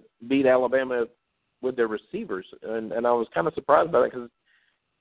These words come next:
when I think of Michigan State, I don't think of explosive wideouts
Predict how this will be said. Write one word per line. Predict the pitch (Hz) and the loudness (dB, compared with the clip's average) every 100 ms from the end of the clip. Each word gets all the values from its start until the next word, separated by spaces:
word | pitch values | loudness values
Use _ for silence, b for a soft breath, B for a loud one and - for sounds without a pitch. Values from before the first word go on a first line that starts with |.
| - | 0
when | 135 | 4
I | 131 | 4
think | 170 175 | 4 0
of | 143 | -2
Michigan | 143 135 - | -4 -6 -4
State, | 165 156 | -2 0
I | |
don't | 123 139 - | 0 -2 -2
think | 143 139 | -6 -4
of | 120 113 _ - | -8 -8 _ -14
explosive | 107 _ 123 135 135 127 | -14 _ 0 0 2 -4
wideouts | 107 117 135 104 | -2 0 2 2